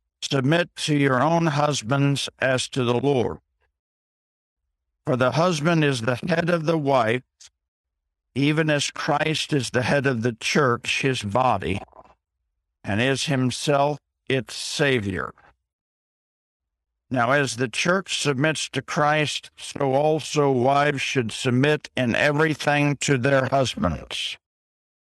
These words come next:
We're just gonna read a little bit, and then we're gonna put it all together. "Husbands, love your wives as Christ loved the church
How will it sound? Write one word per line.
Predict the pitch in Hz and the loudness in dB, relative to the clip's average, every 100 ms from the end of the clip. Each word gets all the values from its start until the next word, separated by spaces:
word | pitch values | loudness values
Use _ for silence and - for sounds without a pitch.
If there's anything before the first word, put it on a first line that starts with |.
| _ _ _ _ _ _ _ | _ _ _ _ _ _ _
We're | 104 113 | -2 0
just | 120 143 139 | 0 -2 -2
gonna | 156 151 | 0 2
read | 151 160 135 | 4 4 4
a | |
little | 117 117 107 | 4 4 4
bit, | 107 113 - | 4 2 2
and | 113 | 2
then | 117 | 4
we're | 120 | 4
gonna | 120 120 | 2 0
put | - 139 | 0 0
it | 123 | 2
all | 123 120 120 | 4 4 2
together. | 110 113 107 - - - - - _ _ _ _ _ _ _ _ _ _ _ _ _ _ _ | 4 2 2 -2 -8 -12 -18 -20 _ _ _ _ _ _ _ _ _ _ _ _ _ _ _
"Husbands, | 160 190 165 196 185 165 | 0 0 0 0 2 2
love | 131 165 175 | 2 4 4
your | 160 156 147 | 4 4 4
wives | 139 160 135 131 147 131 123 | 2 2 4 4 2 2 2
as | 127 - | 0 0
Christ | - - 156 165 - - | -4 0 2 2 0 2
loved | 143 147 131 | 2 2 0
the | 127 | -2
church | - 165 131 101 - - | 2 2 2 0 -6 -8